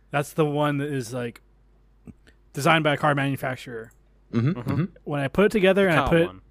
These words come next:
Speaker 1: yeah, put it next to all the other ones, it definitely stands out as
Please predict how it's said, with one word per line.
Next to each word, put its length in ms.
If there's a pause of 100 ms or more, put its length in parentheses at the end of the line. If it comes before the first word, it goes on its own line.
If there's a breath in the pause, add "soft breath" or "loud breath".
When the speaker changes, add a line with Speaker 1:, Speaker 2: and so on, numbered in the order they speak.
(120)
Speaker 1:
yeah, 240 (120)
put 140
it 60
next 260
to 440 (680)
all 400
the 120
other 420 (680)
ones, 340
it 160 (500)
definitely 280
stands 280
out 200
as 380